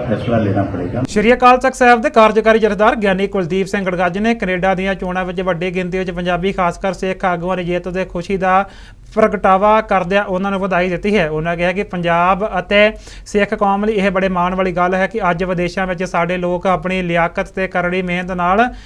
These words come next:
Speaker 2: ਵੱਡੀਆਂ ਪ੍ਰਾਪਤੀਆਂ ਹਾਸਲ ਕਰ ਰਹੇ ਹਨ। ਉਹਨਾਂ ਕਿਹਾ ਕਿ ਹਾਲੀਆ ਕੈਨੇਡਾ ਚੋਣ ਨਤੀਜਾ ਇਸ ਗੱਲ ਦਾ ਤੱਥ ਹੈ ਕਿ ਅਨੰਦਪੁਰ ਸਾਹਿਬ ਦੇ ਵਾਸੀ ਸਿੱਖ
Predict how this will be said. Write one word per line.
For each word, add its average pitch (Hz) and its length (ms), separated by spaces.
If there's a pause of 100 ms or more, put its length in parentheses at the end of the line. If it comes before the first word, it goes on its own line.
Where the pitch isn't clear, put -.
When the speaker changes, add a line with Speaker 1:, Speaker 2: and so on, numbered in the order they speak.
(240)
Speaker 2:
ਵੱਡੀਆਂ 190 320
ਪ੍ਰਾਪਤੀਆਂ 190 440
ਹਾਸਲ 180 360 (200)
ਕਰ 180 140
ਰਹੇ 196 140
ਹਨ। 180 200
ਉਹਨਾਂ 185 300
ਕਿਹਾ 190 180
ਕਿ 208 120
ਹਾਲੀਆ 185 440
ਕੈਨੇਡਾ 180 460
ਚੋਣ 180 340
ਨਤੀਜਾ 175 440
ਇਸ 175 260 (120)
ਗੱਲ 175 160
ਦਾ 180 140
ਤੱਥ 165 340
ਹੈ 180 120
ਕਿ 220 180 (460)
ਅਨੰਦਪੁਰ 180 400
ਸਾਹਿਬ 196 220
ਦੇ 196 100
ਵਾਸੀ 180 340
ਸਿੱਖ 190 380